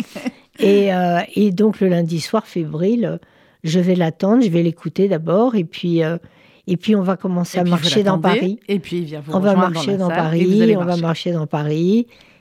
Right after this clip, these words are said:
Speaker 2: Et puis il va me donner mon premier baiser après m'avoir demandé plusieurs fois s'il pouvait. Euh, et j'étais donc ce qu'on appelle consentante,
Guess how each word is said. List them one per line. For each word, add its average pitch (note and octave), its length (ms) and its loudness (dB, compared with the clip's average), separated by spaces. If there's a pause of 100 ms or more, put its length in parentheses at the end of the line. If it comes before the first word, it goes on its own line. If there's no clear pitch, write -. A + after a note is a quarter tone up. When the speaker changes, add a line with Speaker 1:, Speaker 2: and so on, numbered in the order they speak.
Speaker 2:
Et E3 100 -4
puis - 280 -6
il - 40 -2
va E3 140 0
me E3 100 -2
donner D#3+ 220 -2
mon D#3+ 200 0
premier E3 380 -4
baiser D3+ 400 -4
après D3+ 280 -6
m'avoir D3+ 300 -4
demandé D3+ 440 -4
plusieurs D3+ 400 -6
fois E3 180 -6
s'il - 220 -8
pouvait. E3 480 -6 (760)
Euh, D#3+ 840 -2
et E3 100 -2
j'étais D#3 360 -4
donc D3+ 300 -4 (240)
ce - 140 -18
qu'on E3 160 -6
appelle D3 280 -6
consentante, D#3+ 760 -8